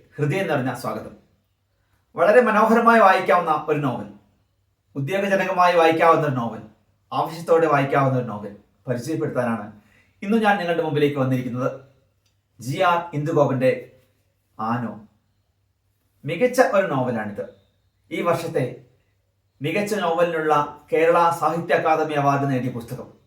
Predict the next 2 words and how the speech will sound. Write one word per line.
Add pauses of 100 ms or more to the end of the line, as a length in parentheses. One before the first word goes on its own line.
(320)
തീർച്ചയായിട്ടും (280)
വായനാസുഖമുള്ള,